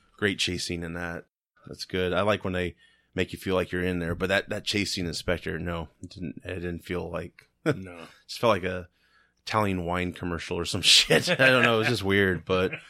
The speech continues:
Speaker 1: are you a Craig fan? Are you happy he's coming back?
Speaker 2: Yeah. No, I, I've enjoyed him.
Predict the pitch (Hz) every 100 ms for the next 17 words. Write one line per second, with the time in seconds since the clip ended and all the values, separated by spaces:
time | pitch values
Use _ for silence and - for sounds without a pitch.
0 | - - 123 135 123 98 120 117 117 123
1 | 117 120 135 127 - 101 92 101 101 113
2 | 107 - 110 98 101 107 117 - _ -
3 | 139 269 370 131 - 180 202 214 269 156
4 | 240 185 101 95 85 127